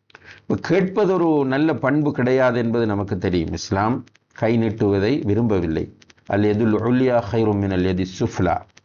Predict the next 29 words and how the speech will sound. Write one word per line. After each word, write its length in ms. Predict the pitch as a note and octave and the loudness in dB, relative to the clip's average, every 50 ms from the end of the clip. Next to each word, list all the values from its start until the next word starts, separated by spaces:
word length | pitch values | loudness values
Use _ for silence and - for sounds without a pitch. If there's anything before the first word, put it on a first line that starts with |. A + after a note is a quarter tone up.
| _ _ - - - - - - - - _ _ - | _ _ -20 -20 -20 -20 -20 -20 -20 -20 _ _ -6
கீழே 320 | - D3+ D#3 F3 F3 E3+ | -2 0 2 2 2 2
உள்ள 260 | D#3+ D3+ C#3+ C3+ C3+ | 2 2 2 2 0
கையை 360 | C3+ C#3 B2 B2+ C3 C3 B2+ | 0 0 0 0 2 2 2
விட 200 | A#2+ B2+ C3 D3 | 0 0 0 0
மேலே 360 | C3+ B2 B2 C#3 D3+ D3+ D3+ D3 | 0 0 0 0 2 2 2 2
உள்ள 260 | C#3+ C3+ C3 B2 A#2 | 2 2 0 0 -2
கைதான் 400 | - C3 B2 B2 B2 B2+ B2 B2 | -2 0 0 0 0 0 -2 -2
சிறந்தது 500 | - - A#2 A#2+ B2+ B2+ A#2+ A#2+ A2+ A#2 | -4 -2 -2 0 0 0 2 2 2 0
என்று 180 | A2+ A2+ B2 | 0 0 -2
நபி 180 | A#2+ A#2 G#2+ G#2 - | -2 -2 -4 -4 -2
ஸல்லல்லாஹு 280 | G#2+ G#2+ G#2 G2+ G2+ | 0 0 2 2 2
அலைஹி 100 | G2+ G2 G2 G2+ | 2 0 -2 -2
வஸல்லம் 140 | G2+ F#2+ F#2 | -2 -2 -2
அவர்கள் 280 | F#2 F2 G2 A2 A2 | -2 -2 -2 -2 -4
சொல்கிறார்கள். 600 | A2 - F2 F2 E2 E2+ D#2+ D#2 D2+ - - C#2+ | -2 -2 -2 -2 -2 -2 -2 -4 -4 -6 -6 -4
அதாவது, 320 | G2 G2 G2+ G2+ G2 F#2 - | -2 -2 0 0 0 -2 -2
கீழே 260 | - B2+ C3 C3 B2+ | -2 -2 0 0 2
உள்ள 280 | A#2+ A2 G#2+ G#2+ G#2+ G#2 | 0 0 0 0 0 -2
கை 220 | G#2+ G#2 G2+ G2+ | -2 0 0 0
என்பது 480 | G2+ G2 F#2+ G2+ F#2+ A2 A#2+ C#3+ D3 - - _ _ _ _ _ - _ - - _ - | 0 0 -2 -2 -2 0 0 -2 -4 -6 -10 _ _ _ _ _ -20 _ -20 -20 _ -4
கேட்டு 340 | - C3+ C3 B2 C3 C3 | -2 -2 -2 0 0 0
வாங்குகிற 560 | G2 F#2 G2 G#2 A2 A2+ A2 G2 F2 F2+ F2 E2 | 0 2 2 2 0 0 0 0 0 -2 -2 -2
கை, 240 | - - F2+ F2 - - - - _ _ _ - - - - _ | -2 -2 -4 -4 -4 -8 -16 -20 _ _ _ -20 -20 -20 -10 _
மேலே 360 | - A#2+ C3 E3 F#3+ F3+ F3+ F3 | -2 0 2 2 2 2 4 4
உள்ள 280 | E3+ D#3+ D3+ C#3+ C#3+ | 4 4 4 4 2
கை 280 | C3+ C#3 C#3 C3+ C#3 C3+ | 2 0 0 2 2 2
என்பது 380 | C3 B2+ B2+ B2 C3 C3 C#3+ | 2 0 0 0 0 -2 -2
கொடுக்கிற 460 | C#3 - B2 B2 C3 C3+ - G#2 F#2+ E2+ | -2 -2 -2 -2 -2 -2 -2 -2 -2 -2
கை. 180 | - - E2+ | -4 -6 -8